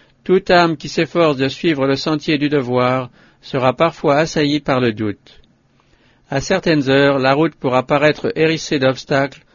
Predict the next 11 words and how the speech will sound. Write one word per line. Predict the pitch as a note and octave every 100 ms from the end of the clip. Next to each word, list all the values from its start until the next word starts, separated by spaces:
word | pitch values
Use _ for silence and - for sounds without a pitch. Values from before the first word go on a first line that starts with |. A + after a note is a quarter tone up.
| _ _
en | C3
apparence | C#3 B2+ B2 C#3+ D3 -
insurmontables, | G3 C#3 B2 A#2 B2+ C3 C3 G#2+ A2 C#3 _ _ _ _ _
et | C#3
l'on | C3+
sera | D#3+ E3+ E3
tenté | D#3+ D3+ C#3 D#3+
de | C#3+
s'abandonner | C3 D#3 C3 B2+ B2 A#2+ C#3+
au | B2+
découragement. | A#2+ - A2+ A#2 B2 B2+ G#2+